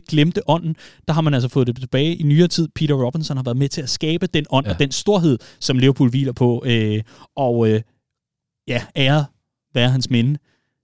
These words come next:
Speaker 1: Vi, øh, vi må altså, øh, ikke glemme ham, når historien om Liverpool F C, som den klub, vi kender og elsker,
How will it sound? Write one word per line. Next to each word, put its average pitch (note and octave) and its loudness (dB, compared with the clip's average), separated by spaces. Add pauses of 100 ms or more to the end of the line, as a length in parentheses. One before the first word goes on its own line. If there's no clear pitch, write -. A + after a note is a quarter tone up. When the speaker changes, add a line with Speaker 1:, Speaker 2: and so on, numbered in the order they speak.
(120)
Speaker 1:
Vi, B2+ 2
øh, G#2+ 2 (560)
vi C#3 -2
må B2+ 4
altså, A#2 0
øh, A2 -2 (140)
ikke C#3 0
glemme B2 -2
ham, A#2+ -6
når B2+ 2
historien B2 -4
om A#2 -4
Liverpool A#2+ -2
F - -10
C, C3 -6 (180)
som A2 -6
den C3 -8
klub, D3+ 0 (120)
vi B2+ -4 (100)
kender B2+ 0
og A#2+ -2
elsker, A2 -6